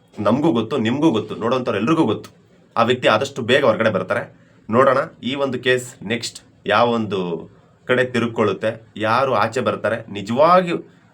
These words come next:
ದುಡ್ಡು ತಿಂದಂಥವ್ರು ಯಾರು ಅಂತಂದೇಳಿ ಸದ್ಯದಲ್ಲೇ ಗೊತ್ತಾಗುತ್ತೆ. ಇದರಲ್ಲಿ ಚಂದನ್ ಗೌಡ ಅವ್ರು ಹೇಳ್ತಾ ಇದ್ದಾರೆ, ಏಕಾಏಕಿ ಮುಖಾಮುಖಿ ಆ ಹುಡುಗನೂ ಕೂಡ ಬಂದ್ರೆ ನಾನ್ ಬಂದು ಸಂದರ್ಶನ ಕೊಡ್ತೀನಿ, ಇಲ್ಲ ಅಂದ್ರೆ ನಾನ್ ಬರೋದಿಲ್ಲ,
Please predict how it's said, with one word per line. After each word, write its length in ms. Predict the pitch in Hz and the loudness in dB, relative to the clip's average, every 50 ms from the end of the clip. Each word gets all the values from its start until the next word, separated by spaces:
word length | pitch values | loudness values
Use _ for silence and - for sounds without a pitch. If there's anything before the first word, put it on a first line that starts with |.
| _ - 101 101 | _ -14 -4 0
ದುಡ್ಡು 220 | 123 131 127 127 | 0 0 0 0
ತಿಂದಂಥವ್ರು 520 | 117 165 165 160 160 156 151 151 151 139 127 | 0 2 2 4 4 2 2 0 0 2 4
ಯಾರು 240 | 120 120 127 127 | 4 4 2 2
ಅಂತಂದೇಳಿ 340 | 123 117 110 120 117 123 123 | 0 -2 -2 -2 -2 -2 -2
ಸದ್ಯದಲ್ಲೇ 420 | 120 104 90 90 95 107 113 120 113 | -2 -4 -2 0 2 2 2 2 2
ಗೊತ್ತಾಗುತ್ತೆ. 800 | 98 90 92 90 87 85 82 - 98 101 - - - _ _ _ _ _ _ - | 0 0 -2 0 0 -2 -4 -6 -8 -8 -8 -16 -20 _ _ _ _ _ _ 0
ಇದರಲ್ಲಿ 300 | 113 131 143 147 147 147 | 2 2 4 4 2 2
ಚಂದನ್ 340 | - 139 127 139 170 170 160 | 2 0 2 4 4 4 6
ಗೌಡ 160 | 147 143 143 | 6 8 8
ಅವ್ರು 120 | 139 135 127 | 8 6 6
ಹೇಳ್ತಾ 180 | 127 120 127 | 2 4 2
ಇದ್ದಾರೆ, 200 | 120 110 123 139 | 2 4 4 2
ಏಕಾಏಕಿ 720 | 131 110 110 131 139 135 156 151 139 127 120 117 113 127 139 | 2 4 4 4 4 4 4 4 4 4 4 2 0 -2 -4
ಮುಖಾಮುಖಿ 640 | 120 104 104 - 135 131 123 120 110 117 127 127 131 | -2 -2 2 4 4 4 4 0 -4 -2 -2 -2 -2
ಆ 200 | - 90 101 120 | -2 0 2 4
ಹುಡುಗನೂ 360 | 127 123 117 110 139 151 151 | 4 4 4 4 2 2 2
ಕೂಡ 160 | 113 113 135 | 2 2 2
ಬಂದ್ರೆ 380 | 127 113 95 110 120 120 139 139 | 2 4 4 2 2 4 4 4
ನಾನ್ 300 | 123 113 110 120 123 117 | 4 6 4 4 4 2
ಬಂದು 220 | 104 107 117 123 | -2 -2 -2 -2
ಸಂದರ್ಶನ 440 | 123 123 110 107 110 110 107 123 117 | 0 0 0 2 2 2 2 2 0
ಕೊಡ್ತೀನಿ, 380 | 110 107 101 95 95 107 113 131 | 0 0 -2 -4 -2 0 0 0
ಇಲ್ಲ 180 | 117 110 110 | 2 4 4
ಅಂದ್ರೆ 220 | 113 113 113 131 135 | 4 4 4 4 2
ನಾನ್ 200 | 127 113 104 85 | 2 2 0 0
ಬರೋದಿಲ್ಲ, 560 | 92 101 113 113 107 101 104 123 160 - - | 2 2 2 4 2 2 2 2 2 0 -6